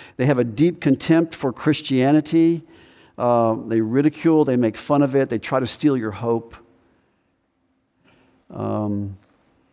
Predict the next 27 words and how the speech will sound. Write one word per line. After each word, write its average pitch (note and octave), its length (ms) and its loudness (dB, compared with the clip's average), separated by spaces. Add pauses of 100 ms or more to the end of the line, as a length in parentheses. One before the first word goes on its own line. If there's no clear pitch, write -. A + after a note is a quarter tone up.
(1500)
they're B2 180 0
the A2+ 100 0
college C3 400 0
professor, A#2 540 -4
like, A#2 220 0
like A#2 180 -6
I B2 80 2
had A#2 160 0
one A2+ 160 -2
time, A2+ 380 -4
who G#2 500 -6
was A2+ 180 -4
a G2+ 80 0
former C3+ 400 -2
Methodist A2 800 -2 (400)
pastor, G#2+ 680 -4 (880)
and A#2 100 -4
he A#2 100 4
evidently D3 280 2
had B2+ 140 2
a A2+ 40 0
very A#2 220 0
bitter B2+ 320 0
experience A#2+ 640 -2
in G#2+ 60 -2
the G#2+ 60 0
ministry, G#2 760 -2